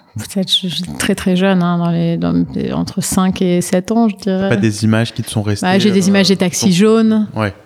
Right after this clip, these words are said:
Speaker 1: Voilà,
Speaker 2: Ouais.
Speaker 1: les taxis jaunes, euh, la Statue de la Liberté, on avait fait un tour à Ellis Island. Aussi, bon, je sais pas, je, je sais pas dire si c'est des vraies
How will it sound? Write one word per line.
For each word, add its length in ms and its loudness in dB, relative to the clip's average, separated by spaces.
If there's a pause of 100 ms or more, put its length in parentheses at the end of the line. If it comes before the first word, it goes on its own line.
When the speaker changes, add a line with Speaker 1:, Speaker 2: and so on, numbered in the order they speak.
(300)
Speaker 1:
Voilà, 220 0
Speaker 2:
Ouais. 60 -2
Speaker 1:
les 80 -4
taxis 380 -4
jaunes, 400 2
euh, 460 0
la 160 -2
Statue 320 -2
de 60 -2
la 80 2
Liberté, 500 -2
on 100 0
avait 140 -2
fait 140 -10
un 140 -4
tour 220 -2
à 80 0
Ellis 200 -2
Island. 400 -4 (720)
Aussi, 280 0
bon, 340 0
je 120 -10
sais 160 -4
pas, 240 -2
je, 180 -2
je 120 0
sais 160 0
pas 160 2
dire 280 0
si 180 -6
c'est 140 0
des 80 0
vraies 160 2